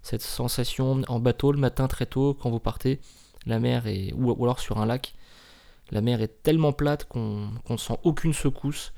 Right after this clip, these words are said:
On a l'impression de glisser. Voilà, c'était pareil en, en avion, ce qui change, euh,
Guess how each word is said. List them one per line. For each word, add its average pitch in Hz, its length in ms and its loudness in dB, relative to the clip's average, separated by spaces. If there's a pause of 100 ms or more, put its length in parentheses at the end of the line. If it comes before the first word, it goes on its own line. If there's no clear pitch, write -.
(480)
On 113 60 0
a - 20 4
l'impression 113 320 0
de 120 80 4
glisser. 131 500 2
Voilà, 117 200 -2
c'était - 240 -4
pareil 127 380 0
en, 110 200 0
en 104 260 0
avion, 110 300 0
ce - 80 -4
qui 113 160 -4
change, 131 380 2
euh, 104 100 2